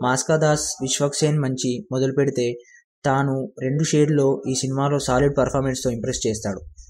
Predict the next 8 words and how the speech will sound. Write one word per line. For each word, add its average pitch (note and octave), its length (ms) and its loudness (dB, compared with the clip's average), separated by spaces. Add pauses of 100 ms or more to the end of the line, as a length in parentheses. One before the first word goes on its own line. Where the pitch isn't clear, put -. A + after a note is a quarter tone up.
(200)
ఇదివరకు C#3 440 4
కూడా D#3 280 4
ఇలాంటి C#3 420 2 (340)
youthful C3+ 400 4
aggregates C#3 580 2 (140)
రోల్స్‌లో C3 380 0
కనిపించిన B2+ 480 -4
తాను B2 300 -2